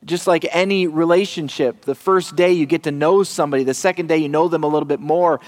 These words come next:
but as years go by, you know them even more and more, you recognize their voice more fully. And this is the case as we walk with the Lord, that we develop our, our hearing for, for his voice.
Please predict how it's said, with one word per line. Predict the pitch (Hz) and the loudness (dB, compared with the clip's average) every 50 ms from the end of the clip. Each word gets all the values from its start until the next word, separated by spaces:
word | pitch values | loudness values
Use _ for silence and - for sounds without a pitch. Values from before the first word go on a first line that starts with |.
| - - - - | -20 -18 -8 -2
but | - | 0
as | 160 156 143 139 | 0 0 0 -2
years | 135 143 170 202 220 226 220 190 156 | -4 -2 0 2 2 2 2 0 0
go | - 175 156 147 | 0 0 0 0
by, | 135 143 170 185 196 196 185 | 2 2 2 4 4 4 2
you | 165 160 151 | 2 0 -2
know | 151 160 175 185 196 185 | 0 2 2 2 2 2
them | 165 143 135 127 - - - - | 2 0 -2 -4 -10 -18 -16 -8
even | - 190 190 175 165 165 | -4 -2 -2 0 0 0
more | 170 180 196 196 | 0 2 2 2
and | 175 160 | 2 2
more, | 165 180 180 | 2 0 2
you | 160 156 147 | 2 2 2
recognize | 143 160 185 196 196 196 170 156 156 156 156 147 143 131 - - | 2 2 0 0 0 -4 -4 0 0 2 2 2 0 -4 -4 -2
their | 143 139 135 | -2 -2 -2
voice | 127 123 143 165 185 180 156 - - - - - - - _ | -2 -4 -2 -2 0 -2 -2 -4 -8 -14 -18 -20 -20 -20 _
more | - 147 143 127 | -4 -2 -2 -2
fully. | 120 - - - - 175 185 185 170 - - - - - _ _ _ _ _ _ _ - | -4 -6 -10 -6 -4 -4 -2 -4 -4 -8 -12 -14 -16 -20 _ _ _ _ _ _ _ -6
And | 147 151 | -2 0
this | 180 208 185 - | 0 0 0 -2
is | 175 151 | -2 -2
the | 160 151 | -2 -2
case | - - 185 190 180 - | 0 0 0 0 0 0
as | - 147 135 147 | -4 -6 -6 -4
we | 143 | -4
walk | 139 143 165 175 190 180 - | 0 0 2 2 2 0 -2
with | 170 - | -4 -4
the | 147 139 | -4 -2
Lord, | 143 160 170 180 170 | -2 -2 -2 -2 0
that | 147 135 131 - - - - _ | 0 -2 -2 -4 -6 -12 -10 _
we | - 151 160 | -2 -2 0
develop | 135 156 151 131 123 123 - 180 202 214 202 165 135 - - - | 2 0 0 0 2 2 4 4 6 6 4 4 2 0 -4 -2
our, | 143 143 143 139 | 2 2 2 2
our | - 139 147 139 131 135 | 2 2 0 0 -2 -4
hearing | 131 - - 185 196 214 220 214 180 151 131 127 | -6 -8 -4 -2 0 2 2 2 2 0 -2 -4
for, | 120 - 156 139 127 117 - _ _ _ | -4 -2 -2 -2 -2 -2 -6 _ _ _
for | _ 151 143 | _ -6 -4
his | 139 139 120 113 | -4 -4 -6 -6
voice. | 113 113 143 156 170 160 127 101 90 - - - - - | -8 -6 -4 -2 0 0 -2 -2 -6 -10 -12 -14 -14 -16